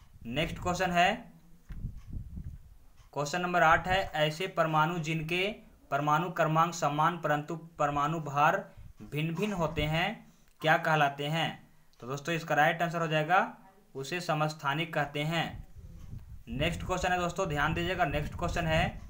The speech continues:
किसी तत्व की परमाणु भार पैंतीस है तथा इलेक्ट्रॉन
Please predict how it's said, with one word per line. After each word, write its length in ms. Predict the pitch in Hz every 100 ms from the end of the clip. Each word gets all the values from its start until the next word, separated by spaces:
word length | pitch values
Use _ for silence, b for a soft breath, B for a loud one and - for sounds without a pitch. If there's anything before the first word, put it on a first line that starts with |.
| - - - - - - - - -
किसी 260 | 151 156 190
तत्व 380 | - 190 196 190
की 140 | 202
परमाणु 480 | 196 160 156 151 175
भार 320 | 170 170 175 -
पैंतीस 460 | 143 139 180 175
है 160 | 175 175 196 - - - -
तथा 260 | 135 165 170
इलेक्ट्रॉन 640 | 160 156 151 156 160 185